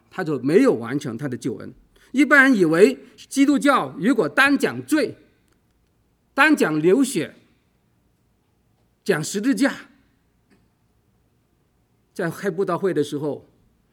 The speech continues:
只讲这些的话，就已经落伍了，这些思想已经落后了。但当时保罗曾告诉哥林多的教会的人，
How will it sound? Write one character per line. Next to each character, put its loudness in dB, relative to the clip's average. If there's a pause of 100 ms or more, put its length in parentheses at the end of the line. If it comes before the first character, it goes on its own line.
只 -2
讲 -2
这 0
些 -2
的 -6
话， -16 (420)
就 -2
已 -2
经 0
落 2
伍 -8
了， -20 (200)
这 -2
些 2
思 -4
想 -4
已 -6
经 -6
落 -2
后 -2
了。 -10 (960)
但 0
当 0
时 -6
保 -10
罗 -12
曾 -4
告 -6
诉 -6
哥 -4
林 0
多 -6
的 -6
教 -6
会 -4
的 -6
人， -14